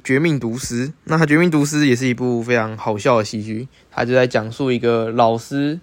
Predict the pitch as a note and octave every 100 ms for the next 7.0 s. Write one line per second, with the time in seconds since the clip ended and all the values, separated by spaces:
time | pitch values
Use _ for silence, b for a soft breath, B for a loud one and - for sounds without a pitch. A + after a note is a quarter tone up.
0 | - B2 B2+ B2+ B2 A#2 B2 B2+ A#2 A2
1 | A2 B2 B2+ - - D3+ D#3 - - B
2 | B _ A#2+ A#2 A#2 A#2 A#2+ b D3 C#3+
3 | C#3 C3+ C3 B2+ B2 A#2+ B2+ - D#3 -
4 | - D3+ b b - B2 A#2 A2 G#2+ B2+
5 | - G#2 G2+ G#2 A2 A2+ A2 G#2 - A2
6 | A#2+ B2 - C3 A#2+ - B2+ C3+ - -